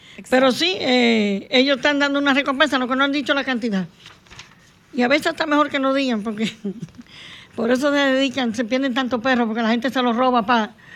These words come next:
Speaker 2: pa coger la, la recompensa.
Speaker 1: Así es.
Speaker 2: Señores, mire, esto, mire, señores, si hay una cosa que yo detesto en esto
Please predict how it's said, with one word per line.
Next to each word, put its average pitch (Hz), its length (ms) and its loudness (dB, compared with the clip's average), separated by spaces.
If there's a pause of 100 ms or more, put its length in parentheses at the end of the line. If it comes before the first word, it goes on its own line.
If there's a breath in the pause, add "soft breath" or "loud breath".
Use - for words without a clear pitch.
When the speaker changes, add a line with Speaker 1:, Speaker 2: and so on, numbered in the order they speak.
(240 loud breath)
Speaker 2:
pa 240 120 -4
coger 233 260 0
la, 247 260 0
la 233 200 -2
recompensa. 220 720 -4
Speaker 1:
Así 208 200 -14
es. - 180 -16 (580 loud breath)
Speaker 2:
Señores, 247 440 4
mire, 233 320 2 (1400 loud breath)
esto, 247 240 -2 (140)
mire, 226 320 -2
señores, 226 360 0 (340 loud breath)
si - 140 -2
hay 294 60 4
una 370 120 2
cosa 302 240 -2
que 262 140 0
yo 254 300 2 (440 loud breath)
detesto 226 800 6 (500)
en 220 180 2
esto 262 200 2